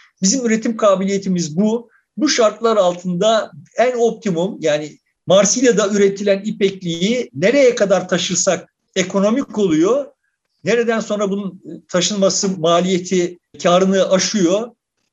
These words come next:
Ha şimdi demek ki şöyle bir Fransa olsun filan diye oturup hesaplamamış yani. Ama optimumu ortaya çıkmış. Zuhur etmiş yani.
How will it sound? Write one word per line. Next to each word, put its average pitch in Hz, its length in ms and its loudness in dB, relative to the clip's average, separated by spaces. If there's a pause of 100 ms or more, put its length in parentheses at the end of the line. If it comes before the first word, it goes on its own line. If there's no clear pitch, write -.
Ha 220 340 0
şimdi 202 360 -6
demek 240 320 0
ki 240 100 -4 (120)
şöyle 311 280 2
bir 254 80 -2
Fransa 220 400 -2
olsun 190 440 -2
filan 240 300 -4
diye 247 100 -6
oturup 226 380 -4
hesaplamamış 294 720 -2
yani. 104 140 -14 (460)
Ama 285 360 -2 (320)
optimumu 277 760 -4 (320)
ortaya 349 420 0
çıkmış. - 540 -12 (800)
Zuhur 320 400 0
etmiş - 400 -4
yani. - 160 -20